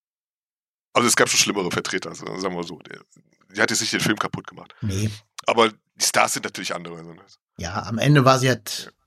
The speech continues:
Speaker 1: Ja.
Speaker 2: gegen jede Logik mit dabei. Also, dass sie ihr dann quasi so einen, <laughs> so einen Bogen in die Hand drücken und sagen, "Du bist jetzt hier eine, eine Kämpferin", na ja, ne?
Speaker 1: Ja, ja, ja.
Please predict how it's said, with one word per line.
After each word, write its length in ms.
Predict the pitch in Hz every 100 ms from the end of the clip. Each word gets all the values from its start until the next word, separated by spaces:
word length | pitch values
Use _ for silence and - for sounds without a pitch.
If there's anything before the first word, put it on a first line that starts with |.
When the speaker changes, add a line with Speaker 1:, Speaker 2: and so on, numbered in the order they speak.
| _ 113
Speaker 1:
Ja. 60 | 107
Speaker 2:
gegen 360 | 127 156 143
jede 200 | 123 139
Logik 320 | 117 127 123 117
mit 200 | 120 117
dabei. 340 | 107 120 175
Also, 300 | 135 113 113 - - _ -
dass 140 | 127
sie 60 | 131
ihr 60 | 123
dann 80 | 120
quasi 220 | 131 123
so 100 | 120
einen, 120 | 123
<laughs> 0 |
so 120 | 117 -
einen 160 | 156
Bogen 240 | 120 156 143
in 80 | 131
die 100 | 127
Hand 180 | 139 139
drücken 180 | 131
und 80 | 127
sagen, 220 | 120 127
"Du 80 | 123
bist 160 | 120 -
jetzt 120 | 117
hier 100 | 123
eine, 260 | 120 113 110 - - - - -
eine 80 | 135
Kämpferin", 540 | 156 180 180 170 170 160
na 220 | 120 113
ja, 280 | 117 185 208 -
ne? 200 | 156 220
Speaker 1:
Ja, 100 | 104
ja, 180 | 98 95
ja. 100 | 92